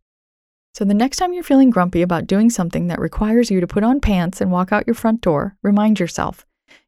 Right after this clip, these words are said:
good things happen when you leave the house. What's coming up on your calendar that you want to make darn sure you attend? Take a minute to think about it now.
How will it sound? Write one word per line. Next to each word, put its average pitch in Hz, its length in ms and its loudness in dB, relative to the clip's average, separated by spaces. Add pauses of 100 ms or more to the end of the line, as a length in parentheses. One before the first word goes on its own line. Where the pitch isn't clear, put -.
(140)
good 240 240 2
things 302 260 2
happen 214 460 -2
when 196 160 4
you 196 100 4
leave 175 180 0
the 185 80 -2
house. - 480 -6 (1080)
What's 254 200 0
coming 269 280 6
up 240 120 2
on 220 100 0
your 226 120 0
calendar 190 460 0
that 175 80 -2
you 175 140 0
want 170 140 -2
to 160 60 -4
make 156 220 -6
darn 165 260 -2
sure 165 220 -4
you 156 200 -2
attend? 156 480 -4 (400)
Take 233 200 0
a 320 40 0
minute 302 280 4
to 233 60 -2
think 233 200 0
about 185 220 0
it 180 100 -4
now. 170 440 -4